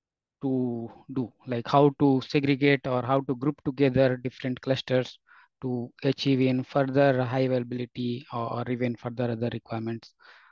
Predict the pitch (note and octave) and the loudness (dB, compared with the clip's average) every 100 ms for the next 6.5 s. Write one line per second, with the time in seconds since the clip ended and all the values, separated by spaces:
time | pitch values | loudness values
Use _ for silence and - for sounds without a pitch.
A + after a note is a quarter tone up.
0 | _ - A#2+ A2+ A2+ - _ E3 C#3 B2+ | _ -12 -8 -6 -8 -12 _ -12 -10 -4
1 | B2+ A#2+ A#2 G#2+ G#2+ A#2 B2+ B2 _ _ | -4 -4 -6 -8 -10 -6 -4 -4 _ _
2 | - - _ C3+ D3+ D#3+ D#3 F3 E3 C3 | -20 -20 _ -2 2 4 2 2 2 2
3 | C3 C3 - C#3+ - _ _ _ _ F3 | 0 0 -2 -10 -10 _ _ _ _ -6
4 | - - D#3 - D#3+ F3+ _ _ _ _ | -4 0 2 4 2 2 _ _ _ _
5 | _ _ _ - _ - D#3+ D#3 D3+ F3 | _ _ _ -20 _ 0 6 8 8 6
6 | - _ - F3 | 4 _ -4 0